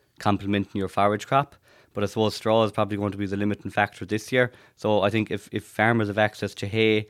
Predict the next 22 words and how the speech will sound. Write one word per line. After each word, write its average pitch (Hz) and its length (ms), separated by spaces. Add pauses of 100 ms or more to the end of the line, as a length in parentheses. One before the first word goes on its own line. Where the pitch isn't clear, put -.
(220)
or 101 220
e-, - 40
even 104 360
average 104 380
quality 101 340
silage, 101 560 (180)
you 107 80
know, 101 240
use 107 480
those 104 460 (200)
a-, - 160
as 101 200
your, 101 200
your, 95 540
your 95 160
roughage 95 420
source 95 360
for 95 240
your, 90 320
for 92 200
your 92 280
animals, 90 500